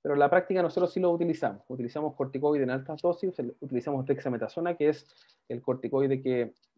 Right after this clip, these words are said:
tiene un efecto terapéutico de, rápido, y por otra parte el que mejor cruza la barrera hematoencefálica, y permite disminuir el edema cerebral de forma, eh, abrupta. Y cuando ocurre, y a veces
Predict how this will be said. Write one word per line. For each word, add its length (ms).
tiene 180
un 120
efecto 680
terapéutico 800
de, 460
rápido, 540
y 60
por 160
otra 120
parte 240
el 140
que 80
mejor 320
cruza 200
la 100
barrera 440
hematoencefálica, 760
y 100
permite 500
disminuir 560
el 100
edema 260
cerebral 300
de 80
forma, 400
eh, 360
abrupta. 460
Y 100
cuando 220
ocurre, 520
y 100
a 40
veces 320